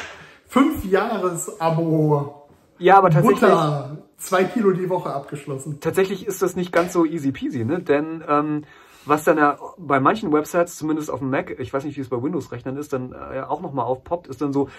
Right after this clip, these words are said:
Speaker 2: „Diese Website möchte Ihnen gerne Erinnerung schicken, wenn's was Neues gibt“ oder sowas.
Speaker 1: Ja.
Speaker 2: Äh, und das hasse ich
Speaker 1: Oh.
Speaker 2: ja wie die Pest, diese, diese Teile.
Speaker 1: <laughs> Ja.
Speaker 2: Äh, und da habe ich am Anfang dann, weil ich dachte so, „Ah, Cookie-Banner, was, noch ein Cookie-Banner, Klick.“ Und dann einverstanden
Speaker 1: Ja, genau.
Speaker 2: draufgeklickt. Und ich glaube, das ist der Effekt, den sich die Menschen davon erhoffen. Und dann plötzlich hab ich,
Speaker 1: Ja.
Speaker 2: sind irgendwelche merkwürdigen Dinge auf meinem Computer passiert, wo ich
Speaker 1: Ja.
Speaker 2: dachte so,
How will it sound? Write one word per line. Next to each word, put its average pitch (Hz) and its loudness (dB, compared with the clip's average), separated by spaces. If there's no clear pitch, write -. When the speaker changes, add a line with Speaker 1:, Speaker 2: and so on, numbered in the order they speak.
Speaker 2:
„Diese 196 6
Website 170 6
möchte 160 -2
Ihnen 151 -4
gerne 143 0
Erinnerung 135 -4
schicken, 151 -8
wenn's - -10
was 117 -6
Neues 131 -2
gibt“ 95 -12
oder 98 -6
sowas. 98 -4
Speaker 1:
Ja. 127 2
Speaker 2:
Äh, 127 0
und 135 2
das 147 2
hasse 135 -4
ich - -6
Speaker 1:
Oh. 165 2
Speaker 2:
ja 143 0
wie 143 -8
die 127 -4
Pest, - -8
diese, 117 -2
diese 107 -2
Teile. 120 -2
Speaker 1:
<laughs> - -18
Ja. 135 6
Speaker 2:
Äh, - 4
und 139 2
da 127 6
habe 151 -2
ich - -6
am 143 -2
Anfang 156 -2
dann, 143 2
weil 131 6
ich 127 0
dachte 135 -6
so, 147 2
„Ah, 151 4
Cookie-Banner, 131 2
was, - 2
noch 160 -2
ein - -16
Cookie-Banner, 135 0
Klick.“ 160 -2
Und 139 0
dann 147 6
einverstanden 147 4
Speaker 1:
Ja, 175 0
genau. 165 0
Speaker 2:
draufgeklickt. 175 0
Und 139 -4
ich 131 -2
glaube, 151 6
das - -10
ist - -12
der 156 8
Effekt, 175 0
den 147 -2
sich 139 -8
die - -10
Menschen 139 -2
davon 127 -4
erhoffen. 131 -4
Und 135 -4
dann 131 2
plötzlich 143 -2
hab 139 2
ich, 135 0
Speaker 1:
Ja. - -10
Speaker 2:
sind 151 0
irgendwelche 180 6
merkwürdigen 156 4
Dinge 185 6
auf 131 4
meinem 127 2
Computer 131 -2
passiert, 151 -4
wo - 2
ich - -2
Speaker 1:
Ja. - 4
Speaker 2:
dachte 139 2
so, - -6